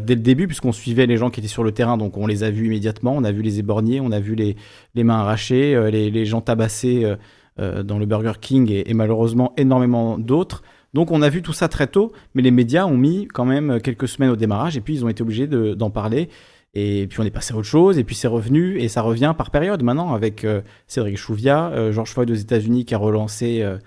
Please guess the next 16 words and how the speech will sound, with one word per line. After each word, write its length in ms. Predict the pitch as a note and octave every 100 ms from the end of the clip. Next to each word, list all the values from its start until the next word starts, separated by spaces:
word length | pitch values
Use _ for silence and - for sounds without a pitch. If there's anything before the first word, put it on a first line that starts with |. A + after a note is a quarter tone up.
| _ _ _
voilà, 280 | A#2+ B2 G2
toutes 180 | F#2+ -
les 80 | A2
polémiques, 360 | A2 G#2+ C#3+ D#3+
comme 120 | G#2
tu 80 | G#2
le 60 |
disais. 340 | G2+ G2+ B2+ D3+ - - - -
Et, 180 | A#2+ G#2
euh, 440 | G#2 G2+ G2+ G2+ - -
et 100 | A2
voilà, 200 | C3+ A#2
des, 200 | - - G#2 G#2 _ -
des 180 | A#2+ B2
exemples 280 | C3 E3
qu'on, 120 | D3+